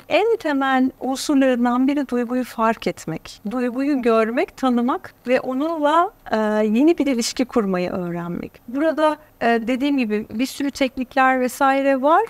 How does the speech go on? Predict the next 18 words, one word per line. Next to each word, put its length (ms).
ama 360
küçücük 580
bir 300
se-, 220
izleyicilerimize 920
tavsiye 720
niteliğinde 600
de 120
olacaksa 680
eğer, 360
bir 220
saniyede 540
olsa 560
durup 220
o 220
öfke 380
anında, 600
"Şu 220